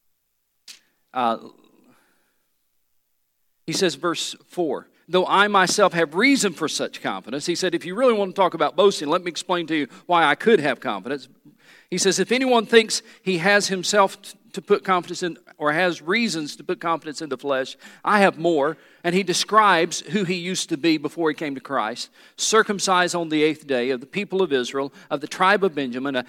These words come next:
Hebrew of Hebrews, in regard to the law, a Pharisee, as for zeal, persecuting the church, as for legalistic righteousness, faultless." Faultless. Now, in case you're not a Bible scholar, you don't, you, you say, "What in the world does all that mean?" Paul was simply saying this.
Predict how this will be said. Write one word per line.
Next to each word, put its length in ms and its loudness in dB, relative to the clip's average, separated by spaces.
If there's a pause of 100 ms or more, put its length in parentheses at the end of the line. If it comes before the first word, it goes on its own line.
(140)
Hebrew 400 2
of 80 -2
Hebrews, 500 -4
in 100 -6
regard 380 4
to 80 -2
the 80 -2
law, 280 4
a 40 -6
Pharisee, 680 0 (200)
as 220 2
for 180 -2
zeal, 300 0
persecuting 680 -2
the 60 -12
church, 320 -2 (180)
as 220 0
for 120 -4
legalistic 720 0
righteousness, 640 -2 (180)
faultless." 280 0 (240)
Faultless. 460 -4 (260)
Now, 220 4
in 180 -12
case 320 2
you're 120 -2
not 180 4
a 40 2
Bible 320 4
scholar, 320 2
you 120 -6
don't, 200 -2
you, 100 -8 (120)
you 120 -10
say, 140 -6
"What 240 -4
in 60 -16
the 80 -8
world 180 -2
does 140 -4
all 140 0
that 160 -4
mean?" 240 -8 (280)
Paul 140 0
was 80 -4
simply 260 -8
saying 240 -8
this. 220 -8